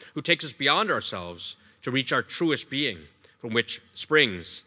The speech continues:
evangelizing action. And so our efforts at evangelization are really the fruit of our experience of God. What else is it that we can offer? I think w-, what the church can offer today,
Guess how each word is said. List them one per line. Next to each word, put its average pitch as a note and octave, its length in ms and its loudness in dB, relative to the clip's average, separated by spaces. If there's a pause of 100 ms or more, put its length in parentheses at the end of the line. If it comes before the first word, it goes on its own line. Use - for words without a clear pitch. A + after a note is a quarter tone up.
(140)
evangelizing G2+ 840 -2 (100)
action. G#2 440 -6 (760)
And C3 140 -8
so D3+ 320 4 (460)
our D3+ 300 4
efforts F3 380 4
at C#3+ 60 4
evangelization C3+ 920 4
are A#2+ 100 0
really B2+ 240 0
the A2+ 120 -4
fruit F3+ 460 0
of A2+ 120 -12
our A2 160 -4
experience G#2 800 -6 (420)
of G#2+ 140 -4
God. A2+ 320 2 (540)
What B3 160 10
else A3 240 6
is D3 120 2
it C3 120 -4
that C#3 140 -4
we C#3+ 120 -2
can D3 180 -6
offer? C#3 460 -4 (2250)
I B2 80 -2
think D#3 380 2 (300)
w-, C3+ 160 -10 (240)
what D3 140 -2
the - 80 -12
church - 300 0
can D3+ 100 -2
offer D3 320 -2
today, A#2 600 -2